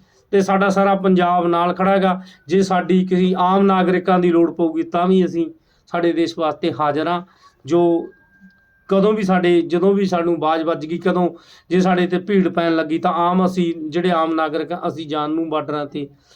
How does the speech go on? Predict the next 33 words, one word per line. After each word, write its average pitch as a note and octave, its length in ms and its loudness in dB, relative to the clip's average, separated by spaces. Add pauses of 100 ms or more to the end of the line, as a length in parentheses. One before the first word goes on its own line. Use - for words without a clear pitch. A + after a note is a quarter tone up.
(160)
ਲੜਨ C#3+ 180 0
ਨੂੰ। D3+ 120 -2
ਸਾਡੇ D3 340 -2
ਜੋ D3+ 180 -2 (760)
ਪਿੰਡਾਂ F3 300 2
ਦੇ F#3 260 4
ਜਿਹੜੇ F#3 320 2
ਲੋਕ F#3+ 360 4
ਆ G3 80 2
ਉਹਨਾਂ F3+ 280 2
ਦਾ A#3 100 0
ਕਹਿਣਾ A3+ 280 0
ਵੀ A3+ 140 -2
ਇਹ A3+ 140 2
ਆ, F#3 160 0
ਸਾਡਾ F#3+ 440 -2
ਵੀ F#3 180 4
ਇਹੀ F#3 120 2
ਕਹਿਣਾ, D#3+ 300 -4 (680)
ਕਿਉਂਕਿ G3+ 200 0
ਸਾਡੇ G3 320 2
ਦੇਸ਼ F#3+ 280 2
ਵਾਸਤੇ F#3 380 2
ਅਸੀਂ F#3 200 2
ਜਾਨਾਂ F3 320 0
ਕੁਰਬਾਨ D#3+ 460 -2
ਕਰ F3 160 -2
ਦਾਂਗੇ G#3 320 0
ਜੇ F#3+ 300 2
ਅਗਰ A#3 200 0
ਪਾਕਿਸਤਾਨ A#3 720 -2
ਪਹਿਲ B3 240 2
ਕਰੂਗਾ। E3 420 -2